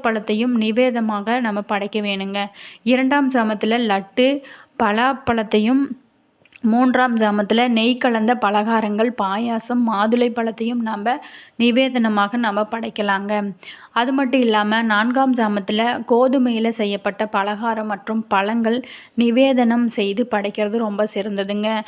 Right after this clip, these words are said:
ஒவ்வொரு ஜாமத்துல பூஜை செய்து முடிந்ததும் தன்னால முடிந்த அளவு தானங்களை செய்ய வேண்டுங்க. இரவு முழுவதுமே நம்ம கண் விழித்து நான்கு காலமும் பூஜை செய்-,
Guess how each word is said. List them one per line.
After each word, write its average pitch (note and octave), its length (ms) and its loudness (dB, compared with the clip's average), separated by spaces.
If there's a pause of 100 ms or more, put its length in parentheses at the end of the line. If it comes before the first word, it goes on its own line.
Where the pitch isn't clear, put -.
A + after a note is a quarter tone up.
(240)
ஒவ்வொரு C#4 400 4
ஜாமத்துல A3+ 600 2
பூஜை A#3 300 0
செய்து G#3+ 380 -2
முடிந்ததும் G#3 680 0
தன்னால A3+ 440 0
முடிந்த A3+ 400 2
அளவு G#3 340 2
தானங்களை A3 600 0
செய்ய G3+ 320 -4
வேண்டுங்க. G3 500 -6 (360)
இரவு D4 400 4
முழுவதுமே A#3 680 2
நம்ம G#3 280 0
கண் G#3+ 280 0
விழித்து A#3 420 4
நான்கு A3+ 400 -2
காலமும் A3+ 540 0
பூஜை A3 540 0
செய்-, G#3+ 160 -6